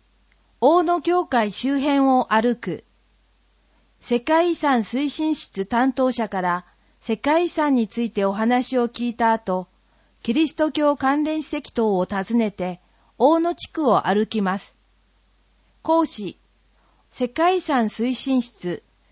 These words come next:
高橋誠一。回数、一回。十月二十五日、木曜日。十時から十二時。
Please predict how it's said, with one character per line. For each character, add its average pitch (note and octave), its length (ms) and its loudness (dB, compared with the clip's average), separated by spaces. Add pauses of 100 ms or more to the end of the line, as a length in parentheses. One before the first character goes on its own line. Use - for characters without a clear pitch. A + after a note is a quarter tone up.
(180)
高 B3 260 -4
橋 E4 140 0
誠 A3+ 260 -4
一。 G#3 580 -4 (640)
回 D4 240 -2
数、 C4+ 400 -2 (180)
一 G3 160 -8 (100)
回。 A#3+ 300 -2 (880)
十 D4+ 240 0
月 E4 280 0
二 E4+ 200 -4
十 C4+ 240 0
五 G3 160 0
日、 G3 460 -2 (380)
木 G3+ 320 0
曜 D4+ 260 4
日。 D#3 180 -8 (680)
十 D#4+ 240 2
時 D#4+ 140 -2
か G#3 140 0
ら E3+ 160 -2
十 A3 240 0
二 A3+ 180 2
時。 - 240 -14